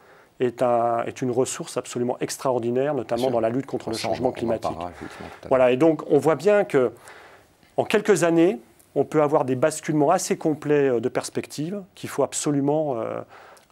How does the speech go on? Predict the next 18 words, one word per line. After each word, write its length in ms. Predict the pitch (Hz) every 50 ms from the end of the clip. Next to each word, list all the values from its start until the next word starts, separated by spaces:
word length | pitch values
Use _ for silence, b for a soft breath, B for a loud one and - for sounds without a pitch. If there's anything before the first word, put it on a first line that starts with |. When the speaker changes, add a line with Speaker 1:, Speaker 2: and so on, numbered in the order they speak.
| 170 -
Speaker 1:
expliquer, 960 | 165 - - - - - 143 123 - - 147 139 135 139 143 143 147 156 185 - - -
analyser, 760 | 139 127 127 131 131 127 127 120 113 120 127 131 143 160 190 - B B B B B B B -
et 100 | 123 117
dont 120 | 131 147
il 60 | 143
faut 180 | 139 - - 131
débattre, 600 | 117 117 117 113 123 147 175 - - - - - 262 -
euh, 440 | - 123 120 120 123 127 131 131 131 131
mais 220 | 131 127 123 123
il 80 | 123 127
faut 280 | - - 143 139 131 -
disposer 400 | - 139 139 139 - 151 139 151
d'informations, 480 | 147 151 143 - 160 165 151 147 - 170
parce 160 | 147 127 -
que 80 | - 131
je 100 | 120 139
le 60 | 127
rappelle, 460 | 123 139 135 - 160 156 175 196 190